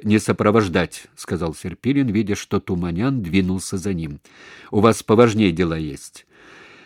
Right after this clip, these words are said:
Когда он, уже подойдя к землянке замполита, оглянулся, Туманян все еще стоял на месте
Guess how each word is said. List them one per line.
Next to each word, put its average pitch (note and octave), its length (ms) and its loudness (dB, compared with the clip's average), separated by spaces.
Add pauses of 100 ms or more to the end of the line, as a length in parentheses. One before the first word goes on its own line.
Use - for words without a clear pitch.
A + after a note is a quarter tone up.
(140)
Когда C3 280 4
он, E3 180 4
уже C#3+ 200 2
подойдя A#2+ 440 2
к A#2 40 0
землянке A2 640 0
замполита, G#2 720 -2
оглянулся, G#2 680 0
Туманян A2 540 -2
все B2 200 -2
еще A#2 260 -2
стоял F#2+ 400 2
на F2 160 0
месте F#2 580 -4